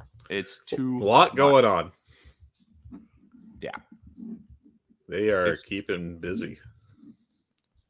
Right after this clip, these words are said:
Speaker 1: It's too much, but what, what can you do? Like, it just kinda is what it is. Uh, like, I don't know. It, it, it's just been hard to watch tel-, the television shows lately. It, it has because of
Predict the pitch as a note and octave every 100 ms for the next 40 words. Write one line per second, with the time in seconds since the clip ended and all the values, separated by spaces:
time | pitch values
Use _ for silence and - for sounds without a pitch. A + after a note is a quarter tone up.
0 | _ _ _ - G2+ - D3 G2 D2+ -
1 | F#2 - - G2+ F#2+ - - G2+ - A2+
2 | A2+ D#3+ - - F2 - _ F2+ E2+ -
3 | _ _ _ _ _ _ - G2 G2 -
4 | G#2 G2 F#2+ G#2+ G2+ G#2+ B2 - - -
5 | F2 D#2+ D2 D2+ _ _ - - _ C#2
6 | - _ _ _ _ _ _ _ - _
7 | _ - - - _ _ - - F#2 -
8 | - - _ - - C3+ D#3+ A#2+ G2+ G2+
9 | C3+ - C#3 - D#3 - A#3+ C#4 G3 G#2+
10 | A2+ G2+ F#2 - G2+ - G2 - F2+ E2
11 | D#2+ D#2+ - D#2+ D2 D2+ A#1 D2 D2 -
12 | - F#2 D2 C2+ C2+ - E2 - E2 D#2+
13 | D#2+ D#2